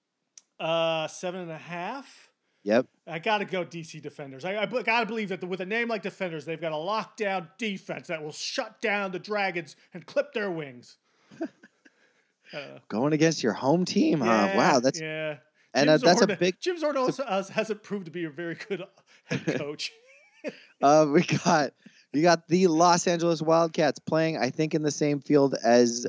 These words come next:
Speaker 2: uh, the o-, ex-San Diego Chargers, uh, at
Speaker 1: <laughs>
Speaker 2: the Houston Roughnecks with June Jones' high-flying offense.
Speaker 1: Mm. Uh, what's the line there?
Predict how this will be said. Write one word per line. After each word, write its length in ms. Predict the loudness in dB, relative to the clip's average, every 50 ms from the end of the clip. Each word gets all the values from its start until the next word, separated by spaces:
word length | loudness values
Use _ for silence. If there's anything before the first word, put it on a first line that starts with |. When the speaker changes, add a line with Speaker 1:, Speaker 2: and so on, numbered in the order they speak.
| 0 2
Speaker 2:
uh, 280 | 4 6 6 6 6
the 260 | 6 6 6 6 6 4
o-, 160 | 2 2 2 2 0
ex-San 480 | 0 0 0 -2 -2 0 2 2 2
Diego 400 | 4 4 6 6 6 6 4 4
Chargers, 560 | 2 4 4 4 4 6 6 6 6 4 2 -6 _ _ _ _ _ _ _ _ 2
uh, 300 | 4 6 6 6 4 2 0 _ _ _ _ -4 0
at 400 | 2 2 4 2 0 -2 -8 -18 -20 _ _ _ _
Speaker 1:
<laughs> 380 | -12 -12 -12 _ _ _ _ -6
Speaker 2:
the 80 | -6
Houston 480 | -4 0 0 0 0 0 0 -2 0 4
Roughnecks 640 | 4 4 4 2 0 -4 -4 -4 -4 -6 -12 -16 -16 -18 _ _ _ _ _ -8
with 180 | -8 -8 -8
June 400 | -4 0 2 4 4 4 2 2
Jones' 420 | 2 4 6 6 6 4 2 -2 -4
high-flying 1040 | -8 -4 2 4 6 6 6 6 4 4 0 0 0 0 2 4 4 2 2 0 -2 0
offense. 560 | 0 0 2 2 0 -2 -2 -2 -4 -8 -12
Speaker 1:
Mm. 300 | -14 -12 -14 -14 -14 -16 -18 -20 _ _ _ _ _ _ _ _ _ _ _ _ _
Uh, 440 | -12 -10 -8 -8 -8 -8 -10 -10 -10
what's 260 | -10 -10 -10 -10 -10
the 100 | -10 -10
line 300 | -10 -8 -10 -10 -10 -8
there? 220 | -8 -10 -10 -12